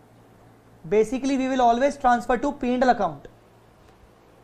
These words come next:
We will always transfer to P and L account. Guys, understood or not? We will always transfer to P and L account.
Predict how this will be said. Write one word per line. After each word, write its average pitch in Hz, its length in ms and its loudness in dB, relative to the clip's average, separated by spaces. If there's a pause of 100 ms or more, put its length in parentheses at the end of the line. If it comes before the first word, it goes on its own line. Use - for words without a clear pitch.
(1000)
We 208 120 0
will 247 140 2
always 240 320 4
transfer 226 400 2
to 320 160 0
P 254 220 -4
and 247 100 0
L 247 80 4
account. 160 340 -4 (400)
Guys, 196 180 -2
understood 262 340 -2
or 294 100 4
not? 277 240 -2 (920)
We 202 80 -4
will 233 140 0
always 226 300 2
transfer 233 320 -2
to 277 100 -4
P 254 160 -4
and 233 100 -2
L 226 60 4
account. 160 280 -4